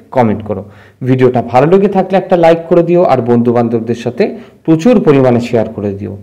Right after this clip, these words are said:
আর চ্যানেলে নতুন হয়ে থাকলে বা এখনও আমাদের চ্যানেলটাকে subscribe না করে থাকলে, আমাদের চ্যানেলটাকে subscribe করে পাশে থাকা bell আইকনটা click করে all বাটনটাকে select করে রেখো,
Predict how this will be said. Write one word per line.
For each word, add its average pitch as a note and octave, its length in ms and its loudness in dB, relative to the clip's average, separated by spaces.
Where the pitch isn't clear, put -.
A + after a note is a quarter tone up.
আর B2+ 240 4
চ্যানেলে A#2+ 400 2
নতুন A#2 320 0
হয়ে D#3 180 2
থাকলে D#3+ 380 0
বা D3+ 120 2
এখনও E3+ 400 0
আমাদের C3 440 0
চ্যানেলটাকে B2 500 -2
subscribe C3+ 540 0
না D3+ 100 -2
করে D3+ 200 2
থাকলে, D3 360 -2
আমাদের B2 420 2
চ্যানেলটাকে B2 480 0
subscribe C3 600 2
করে F#3 180 2
পাশে - 380 0
থাকা D#3+ 280 0
bell B2 200 0
আইকনটা A#2+ 380 -2
click B2+ 300 -6
করে D3 300 0
all E3+ 200 4
বাটনটাকে A#2 560 -2
select C3+ 360 -2
করে A#2 160 2
রেখো, G2+ 320 -6